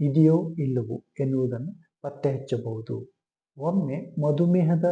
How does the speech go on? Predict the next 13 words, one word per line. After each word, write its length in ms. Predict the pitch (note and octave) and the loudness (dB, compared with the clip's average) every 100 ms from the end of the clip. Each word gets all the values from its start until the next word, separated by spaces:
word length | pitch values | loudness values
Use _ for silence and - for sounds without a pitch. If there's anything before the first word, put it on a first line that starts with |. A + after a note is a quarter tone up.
| E3 | 0
ನೆಫ್ರೋಪತಿಯ 840 | A#2+ A#2+ - E3 D#3+ E3 - E3+ E3 E3 C3 | -2 -4 0 0 0 -2 -2 0 2 0 0
ಆರಂಭ 460 | B2 C#3 D3+ D#3 D3+ | 0 2 2 2 0
ಆದಾಗ 440 | A#2 B2 A#2+ A2 G#2+ C#3 - _ _ _ - | -2 -4 -4 -6 -10 -16 -18 _ _ _ -8
ಆ 120 | D3+ | -4
ಮಧುಮೇಹಿಗೆ 840 | D#3+ C#3 C3+ D#3 D3 A2+ G#2 A2 C#3+ - _ _ _ C3+ | -2 -2 0 0 0 -2 -4 -8 -10 -12 _ _ _ -8
ಹೃದಯ 320 | C#3 E3+ F3+ | 0 4 4
ಸಂಬಂಧಿ 540 | E3+ D#3 D3 D#3 D3+ D#3 | 2 -2 0 2 2 2
ತೊಂದರೆಗಳು 680 | C#3+ A#2+ A2+ A2 A2+ A2+ D#3 _ _ _ - | 2 0 -2 -6 -8 -10 -12 _ _ _ -10
ಹಾಗೂ 300 | C#3+ C#3+ D3+ D3 | -6 -4 -4 0
ಕಣ್ಣಿನ 460 | D3 D3+ F3+ E3+ - | 2 4 4 2 0
ತೊಂದರೆಗಳು 580 | B2+ A#2+ A#2 A2 G#2 - _ _ _ _ _ | -2 -2 -4 -6 -10 -12 _ _ _ _ _
ಕಾಣಿಸಿಕೊಳ್ಳುವ 840 | D3 D#3+ E3 - E3 C#3 C#3 C#3 F3+ | -6 -4 -4 -4 0 0 0 -2 -6
ಸಾಧ್ಯತೆ 640 | - B2+ C3+ C3 C3 E3 | -4 0 0 0 -2 -2